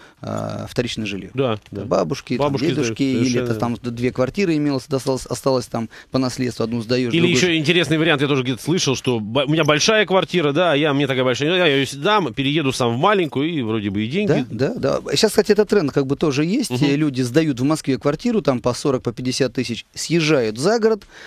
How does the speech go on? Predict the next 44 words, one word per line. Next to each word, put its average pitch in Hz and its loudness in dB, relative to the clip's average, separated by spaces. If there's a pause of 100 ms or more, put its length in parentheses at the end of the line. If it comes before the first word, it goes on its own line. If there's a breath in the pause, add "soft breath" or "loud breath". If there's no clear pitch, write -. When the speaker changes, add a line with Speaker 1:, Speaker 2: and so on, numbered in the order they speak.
(120)
Speaker 1:
там 123 2
даже 120 0
в - -10
Тверской 220 0
области, 143 2
в - 2
Московской 123 0
Speaker 2:
Мгм, - -
Speaker 1:
области, 139 -2
Speaker 2:
мгм, - 0
Speaker 1:
где-то 135 0
на 147 2
Speaker 2:
мгм. 143 0
Speaker 1:
окраине, 139 2 (180 loud breath)
покупают 147 2
квартиры 143 2
по, 120 -4
по 127 -2
тридцать 123 -6
тысяч, - -4
там, 110 -6
по 120 -4
сорок 123 0
тысяч 120 -6
рублей 127 0
за 113 -4
квадратный 120 -2
метр, 120 -4
там, 117 -2
однокомнатной 151 0
Speaker 2:
Мгм. 139 -4
Speaker 1:
студии. 143 0 (380 loud breath)
Там 170 6
живут, 170 0
это 151 2
сдают, 165 2
и 170 -2
им 175 2
это 147 2
достаточно, 156 0 (680)
э, 127 2
чтобы 131 0 (220)
Speaker 2:
Ну, 120 0
это - 2